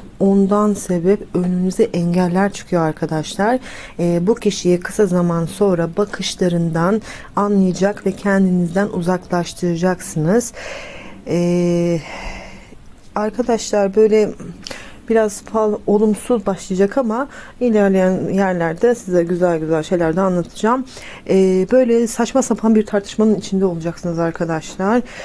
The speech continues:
Ee, yani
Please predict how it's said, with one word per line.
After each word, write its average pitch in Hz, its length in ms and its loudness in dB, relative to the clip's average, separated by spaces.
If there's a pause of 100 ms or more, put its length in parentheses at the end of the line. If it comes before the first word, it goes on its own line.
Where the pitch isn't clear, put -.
(360)
Ee, 180 920 0 (1160)
yani 233 540 0